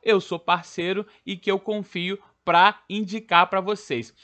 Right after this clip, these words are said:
O curso de operador de produção da Leciona, que por sinal, a S B M,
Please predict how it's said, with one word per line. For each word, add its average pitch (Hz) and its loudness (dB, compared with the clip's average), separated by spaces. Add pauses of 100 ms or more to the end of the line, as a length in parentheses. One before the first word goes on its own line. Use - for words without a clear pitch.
(160)
O 202 -8
curso 208 -8
de 180 -4
operador 151 -4
de 147 -10
produção 139 -10
da 123 -6
Leciona, 127 -8
que 131 -14
por 151 -14
sinal, 143 -2 (140)
a 123 0
S 151 -4
B 139 -8
M, 135 -6